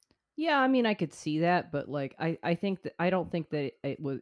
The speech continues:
it lasted the entire first time I played it. I, I think that,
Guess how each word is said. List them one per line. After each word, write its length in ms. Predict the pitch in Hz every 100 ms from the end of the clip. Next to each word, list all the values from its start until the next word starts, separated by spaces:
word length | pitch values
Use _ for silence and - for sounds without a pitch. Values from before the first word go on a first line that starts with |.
| 147
it 100 | 135
lasted 500 | 143 143 - 147 139
the 140 | 139
entire 460 | 135 - 143 139 135
first 360 | - 131 123
time 240 | - 131 120
I 80 |
played 320 | 113 - 117 98
it. 200 | 95 - -
I, 220 | 131 143
I 40 |
think 280 | 139 165 156
that, 240 | 143 127